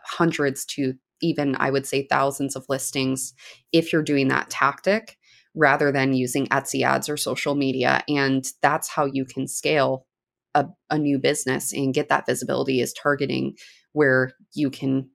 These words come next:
um, show and maybe rank to page one on search. So those, that's kind of my steps as far as starting a new shop is, first of all, assessing your risk tolerance. How much money are you willing to invest into this business? Second of all is posting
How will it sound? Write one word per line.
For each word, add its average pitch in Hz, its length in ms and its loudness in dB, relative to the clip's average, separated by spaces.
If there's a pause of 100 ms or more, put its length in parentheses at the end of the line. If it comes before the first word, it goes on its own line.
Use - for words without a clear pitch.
(140)
um, 139 460 -2 (120)
show 165 400 6
and 131 180 2
maybe 135 280 0
rank 147 340 -4
to - 120 -14
page 135 360 -4
one 135 160 -2
on 135 160 -2
search. 135 360 0
So 147 260 2 (380)
those, 226 440 4 (380)
that's 214 300 2
kind 170 260 2
of 151 120 -2
my 135 200 0
steps - 500 -2
as 131 160 0
far 135 380 2
as 131 560 -2
starting 143 400 0
a 139 40 0
new 131 180 0
shop 135 540 0
is, 131 480 0 (460)
first 156 240 -2
of 160 80 -4
all, 139 400 4 (560)
assessing 147 480 2
your 135 160 0
risk 131 320 0
tolerance. 131 640 0
How 151 220 2
much 147 340 0
money 135 260 0
are 135 120 -2
you 139 160 -4
willing 131 360 -2
to 139 160 -6
invest 135 400 0
into 135 200 -4
this 131 160 -4
business? 131 460 -2
Second 143 260 0
of 143 80 -2
all 131 200 4
is 131 140 -2
posting 131 640 -2